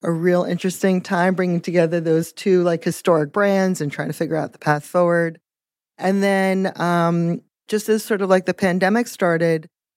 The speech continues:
Jennifer and I, who had worked together before, kind of reconnected. She had just moved over to take the role as Chief People Officer at Group M. And we were talking about, like, what I could do next.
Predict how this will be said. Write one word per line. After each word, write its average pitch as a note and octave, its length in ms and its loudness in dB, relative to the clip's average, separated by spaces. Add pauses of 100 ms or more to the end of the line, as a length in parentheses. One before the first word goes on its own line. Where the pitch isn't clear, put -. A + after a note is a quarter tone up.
(160)
Jennifer F3+ 800 0
and E3+ 180 -2
I, D#3+ 200 2
who E3+ 140 -2
had D3+ 140 -2
worked D#3+ 200 -2
together E3 240 2
before, F#3+ 340 4
kind F3 220 -2
of D3+ 80 -4
reconnected. F3 840 0 (480)
She - 240 -2
had E3 140 4
just E3 280 -4
moved E3 220 0
over E3 220 2
to D#3+ 200 -6
take D#3 280 0
the D#3 80 -2
role D#3+ 240 0
as D3+ 120 0
Chief D#3+ 200 -8
People E3 260 -2
Officer D3+ 460 -2
at C#3 100 -2
Group C#3+ 260 -4
M. A#3 380 0 (640)
And C#3+ 520 0 (440)
we E3 40 2
were E3 80 2
talking E3+ 380 -2
about, D#3 260 0
like, D3 220 0
what E3+ 240 -2
I F3 80 2
could E3+ 240 -4
do D#3 160 0
next. D#3 640 -2